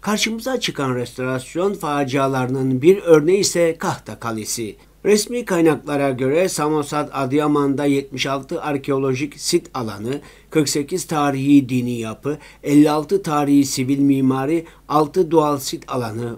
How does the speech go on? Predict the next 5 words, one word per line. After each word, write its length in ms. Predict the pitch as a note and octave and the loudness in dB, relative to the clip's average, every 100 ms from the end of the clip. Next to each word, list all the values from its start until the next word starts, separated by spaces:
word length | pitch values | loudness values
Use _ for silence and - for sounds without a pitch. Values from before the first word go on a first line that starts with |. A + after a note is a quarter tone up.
| - | -12
bulunuyor. 560 | G#2+ A2 G#2+ A2+ G#2+ G#2+ - - - - | -10 -10 -8 -8 -10 -14 -20 -20 -20 -12
Bilinen 540 | E3+ G3 G#3 A#3+ A#3+ F#3+ | -4 -2 0 0 0 4
bu 160 | F#3 - | 4 4
alanlarda 920 | C3 B2+ B2 A#2+ A#2+ A#2+ C#3+ F3 F#3 - - | -2 0 0 -2 -4 -6 -4 -4 -4 -12 -4
başlanılan 680 | C#3+ C3 C#3 C3+ C3 C3 | -2 -2 -2 -2 0 0